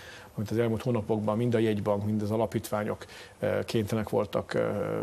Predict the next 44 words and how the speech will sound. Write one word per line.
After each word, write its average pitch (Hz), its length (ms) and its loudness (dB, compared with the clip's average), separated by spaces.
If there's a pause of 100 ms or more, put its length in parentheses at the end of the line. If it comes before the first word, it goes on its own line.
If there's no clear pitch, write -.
(140)
ugye 104 360 0
el-, 104 240 0
elszenvedni 113 580 2
és 107 140 0
erre 107 160 2
reagálni, 110 600 0 (280)
ugye 123 300 4
fontos 120 480 2
az, 110 300 2 (140)
hogy 104 140 -4
a 92 60 -4
kommunikáció 107 600 0
az 104 60 -2
nyitottabb 110 380 2
legyen, 101 180 2
aktívabb 107 460 -2
legyen. 110 300 -2 (400)
Úgyhogy, 110 340 0
ö, 110 200 4 (260)
ezt, 117 200 2
ezt 127 200 2
nagyon 110 420 4
üdvözlöm, 113 500 2
hogy 107 140 2
ezt 110 240 -2
ők 107 140 -2
is 113 100 -4
most - 200 -4
már 110 120 2
elkezdték. 110 460 2
Egy 127 120 4
hosszú 131 280 4
interjú 117 320 4
egyébként 110 280 0
olvasható, 104 640 0 (300)
ö, 104 240 2
az 110 120 0
egyik 107 260 0
heti 110 240 -4
lapban, 110 300 -2
ami 110 120 -4
tegnap 104 300 -2
jelent 107 280 0
meg, 101 140 0